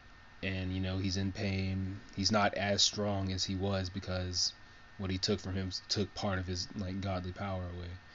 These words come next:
So it was sort of like, "Oh, dang, you're not as awesome as, you know, my girlfriend said you were," type of thing.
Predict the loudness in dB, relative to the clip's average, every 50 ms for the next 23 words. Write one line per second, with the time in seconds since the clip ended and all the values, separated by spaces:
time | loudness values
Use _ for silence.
0 | -18 -18 -18 -18 -18 -18 -20 -20 -20 -20 -18 -18 -18 -18 -14 -14 -14 -14 -14 -16
1 | -14 -2 2 4 4 4 4 2 0 0 -2 -4 -8 -14 -20 -20 -20 -18 -18 -18
2 | -18 -20 -20 -20 -20 -20 -20 -20 -20 -20 -20 -20 -20 -20 -20 -20 -20 -16 -16 -16
3 | -14 -6 -2 0 4 6 6 6 6 4 2 2 0 0 -2 -2 -4 -6 -4 0
4 | 0 2 2 0 0 2 2 2 2 2 2 2 2 2 2 0 0 -2 -6 -14
5 | -18 -16 -18 -18 -20 -16 -10 -4 -2 -2 0 2 4 4 4 4 2 0 0 0
6 | 2 0 0 0 -2 -14 -20 -20 -20 -20 -20 -20 -20 -20 -20 -20 -20 -20 -20 -14
7 | -6 -4 -2 0 0 0 2 2 2 0 0 -2 -2 -2 -4 -4 -4 -2 -2 0
8 | 2 4 4 4 4 2 -2 -2 -2 -2 -2 0 0 0 0 -2 -4 -2 0 0
9 | 2 2 0 -2